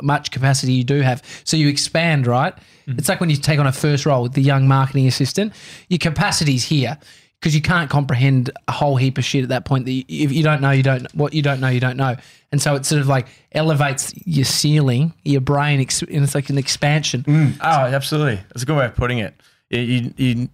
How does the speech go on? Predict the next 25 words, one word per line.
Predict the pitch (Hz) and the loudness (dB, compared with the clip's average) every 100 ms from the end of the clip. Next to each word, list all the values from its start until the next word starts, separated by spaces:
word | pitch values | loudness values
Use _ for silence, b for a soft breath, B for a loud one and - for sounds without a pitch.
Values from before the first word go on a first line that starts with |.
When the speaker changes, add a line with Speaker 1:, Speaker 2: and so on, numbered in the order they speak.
| - | -6
Speaker 3:
you | 120 | 0
know | 123 | 0
your | 123 117 | 2 0
limitations, | 113 107 104 107 - 107 | 0 -2 -4 -4 -2 -2
and | 107 104 | 0 0
you | 104 | 0
under-, | 110 104 | -2 -6
you | 117 | -4
start, | 113 - 110 107 - | -4 -2 -2 -2 -6
you | 120 | -10
just | 110 107 | -6 -4
start | 98 92 | -6 -4
breaking | 104 98 110 | -6 -4 -4
them, | 104 101 | -4 -4
and | 98 | -4
you're | 95 | -6
like, | 76 | -4
"Oh, | 98 92 - - | -4 -6 -12 -18
actually, | - 175 | -10 -8
I | |
can | 147 220 | -6 -4
do | 147 | -4
that." | 87 - | -6 -10
And, | 107 101 | -8 -6
uh, | 135 | -6